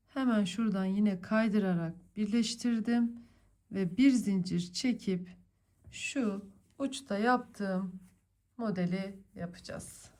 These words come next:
Bir zincir çektim. Sıradaki ilmeğimin içerisinden kaydırma yaptım. Bir zincir, kaydırma,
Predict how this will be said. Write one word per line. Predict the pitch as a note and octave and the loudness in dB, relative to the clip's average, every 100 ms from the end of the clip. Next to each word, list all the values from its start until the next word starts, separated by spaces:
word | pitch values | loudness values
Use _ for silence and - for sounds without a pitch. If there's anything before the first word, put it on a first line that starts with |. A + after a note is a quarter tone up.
| _ _ - - _ - - _ _ _ _ - _ _ _ A#3 | _ _ -20 -20 _ -20 -20 _ _ _ _ -20 _ _ _ -4
Bir | |
zincir | G#3+ F#3+ F#3 F3+ F3 F3+ | -2 0 0 0 -2 -4
çektim. | - A#3 A3 - - A3+ A3 - - _ _ | -4 -2 -2 -4 -2 0 0 -2 -16 _ _
Sıradaki | - A#3+ A3 F#3+ F#3 - | -6 0 2 0 -2 -6
ilmeğimin | A#3 A#3 G#3+ F#3+ F#3+ F#3+ | -2 4 4 4 2 0
içerisinden | G#3+ - G#3 F#3+ F#3 F#3 F#3 F3+ G#3 A3 G#3+ - - _ _ | -4 -2 -2 -2 -2 0 2 4 4 4 0 -8 -20 _ _
kaydırma | - G#3 F#3+ F3+ F3+ F#3+ G3+ G3+ | -4 0 0 0 0 0 0 0
yaptım. | F#3+ F3+ F3+ - F3+ F3 E3+ - | 0 0 -2 -6 -2 0 0 0
Bir | A#3 A3+ | 0 0
zincir, | F#3 G#3 G#3 F#3 A3+ A3 - _ _ _ _ _ _ _ _ _ _ _ _ _ _ | 0 2 2 2 0 -2 -6 _ _ _ _ _ _ _ _ _ _ _ _ _ _
kaydırma, | - A3 F#3+ F3+ F3 F3 F3 F3 | -4 0 2 2 0 2 2 0